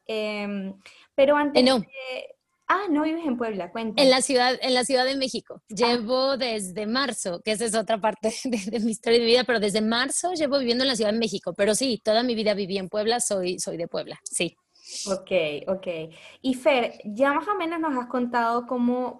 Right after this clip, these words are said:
Speaker 1: llegaste a este tema del coaching, pues como que coincidencias, como dice uno, pero que en realidad al final no son tan coincidencias, sino que como que ese camino de uno de alguna forma está marcado.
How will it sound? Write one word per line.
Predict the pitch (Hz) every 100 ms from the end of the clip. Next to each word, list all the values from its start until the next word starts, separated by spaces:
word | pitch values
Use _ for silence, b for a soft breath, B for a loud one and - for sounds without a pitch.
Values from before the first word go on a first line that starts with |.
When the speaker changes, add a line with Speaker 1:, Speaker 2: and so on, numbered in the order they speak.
| 208
Speaker 1:
llegaste | 208 202 208 202 - - 247 254
a | 202
este | 196 -
tema | 202 208 208 220
del | 185 175
coaching, | 180 180 - 254 - B B B _
pues | 233 220
como | 240 233
que | 226 220 214 220 -
coincidencias, | 240 240 262 247 240 240 285
como | 285 262
dice | 202 208 233
uno, | 220 220 220 233
pero | 214
que | 202
en | 190
realidad | 185 185 180 180 196
al | 220
final | 226 190 180
no | 196
son | - 208
tan | 214 208
coincidencias, | 214 214 190 175 170 185 233
sino | 214 190
que | 196
como | 208 196
que | 196 170 180
ese | 202 247
camino | 226 185 185 208
de | 220
uno | 190 190
de | 220
alguna | 196 185 196
forma | 196 196
está | 202 - 190 196 B B B
marcado. | 226 226 220 - 202 180 190